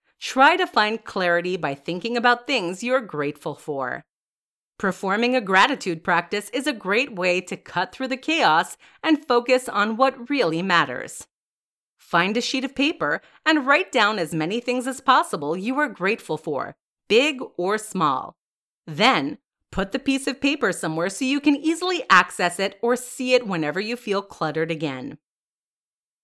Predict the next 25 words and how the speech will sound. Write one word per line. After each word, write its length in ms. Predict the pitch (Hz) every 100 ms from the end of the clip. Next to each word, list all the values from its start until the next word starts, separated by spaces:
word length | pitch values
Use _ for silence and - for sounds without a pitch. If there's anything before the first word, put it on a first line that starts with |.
| _ _
Final 400 | - 302 302 294
thoughts. 720 | 285 - 147 120 - - - - _ _ _ _ _ _ _
After 320 | 185 196 240
going 340 | 208 233 254 262
through 280 | 262 320 202
these 260 | 233 -
five 400 | - 190 226 220
ways 280 | 214 233 240
of 140 | 233
becoming 460 | 233 240 226 254 226
mindful 400 | 185 202 - 226
during 340 | 180 190 220
chaotic 460 | 220 233 220 226 226
times, 500 | - 254 185 156 190 - _ _ -
I 180 | 349 381
want 300 | 262 233 -
to 140 | 240
reiterate 640 | 196 175 165 160 151 - 226
that 200 | 233 -
chaos 480 | 277 240 240 247
is 100 | 247
incredibly 640 | 254 254 - 277 262 247 -
overwhelming 840 | 175 170 170 160 160 156 160 -
and 220 | 165 160
stressful, 640 | 160 - 156 - - 113